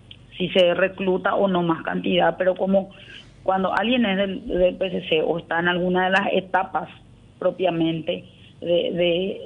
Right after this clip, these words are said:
de, de ser o no, porque ellos tienen etapas para, previas antes de formar parte de la organización, eh, están en un pen-, en un, en un pabellón. Si ellos no, no, no, no están en ese proceso de ingresar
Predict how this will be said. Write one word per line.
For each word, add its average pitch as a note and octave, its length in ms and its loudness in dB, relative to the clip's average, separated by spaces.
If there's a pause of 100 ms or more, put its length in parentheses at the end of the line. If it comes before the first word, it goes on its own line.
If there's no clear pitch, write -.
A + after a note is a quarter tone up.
(120)
de, F3 360 4
de F#3+ 240 2
ser G3 200 2
o G3 160 2
no, E3+ 180 0
porque F3 260 -2
ellos F#3 220 -2
tienen F3 320 0
etapas F#3 480 -2
para, F#3 460 -2 (160)
previas F#3+ 440 0
antes E3+ 400 -4
de G3 120 -4
formar F3 500 2
parte F3 300 0
de F3+ 80 -2
la F3+ 80 4
organización, F3+ 720 -2 (720)
eh, F3 400 2
están F3+ 400 0
en G#3 180 2
un G3+ 200 2
pen-, F#3+ 240 2
en F3+ 200 2
un, F#3+ 340 2
en F#3 160 2
un F3 120 2
pabellón. F3+ 580 2 (120)
Si F3 140 -2
ellos F#3+ 240 2
no, F#3+ 300 0
no, F#3 240 -2
no, F3+ 200 -2
no F#3 200 0
están F3 320 -2
en G3+ 140 0
ese F#3 160 -2
proceso F#3 640 -2
de G3 80 -2
ingresar F#3+ 680 -2